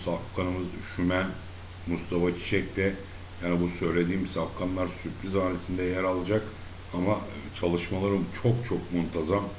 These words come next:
Eğer koşuya yansıttıkları takdirde, bir aksilik yaşamadığı takdirde birincilikle tanışacaklar.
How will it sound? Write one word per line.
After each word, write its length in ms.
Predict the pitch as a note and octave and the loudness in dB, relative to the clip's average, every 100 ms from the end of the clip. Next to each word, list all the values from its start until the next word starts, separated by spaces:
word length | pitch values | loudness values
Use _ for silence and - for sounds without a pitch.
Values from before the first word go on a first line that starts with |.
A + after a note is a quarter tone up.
| - - - | -10 -12 -6
Eğer 260 | G2 F#2 F2 | 0 0 4
koşuya 320 | G#2 - F2 | 4 4 2
yansıttıkları 960 | E2 F#2 F2 - - F#2 F2 F2 F#2+ F#2+ | 4 2 0 -4 -4 -4 -4 -2 -2 0
takdirde, 600 | F2 E2 - C#2+ E2 F2+ | -2 -2 -4 -2 0 2
bir 140 | G2+ | 2
aksilik 380 | F2 - F2+ F2 | 0 -4 -6 -4
yaşamadığı 480 | F2 F#2+ F#2 D#2+ - | -4 -2 -2 -2 -2
takdirde 560 | E2 C#2+ - C#2+ F#2+ - - - - F2+ | -4 -4 -6 -2 0 -2 -6 -10 -10 -2
birincilikle 640 | G2+ F2+ E2 - - F2+ - | 2 4 2 -2 -4 -4 -2
tanışacaklar. 760 | E2+ D#2+ E2 D2+ D#2+ - F#2+ | -2 -2 -2 -2 -2 0 0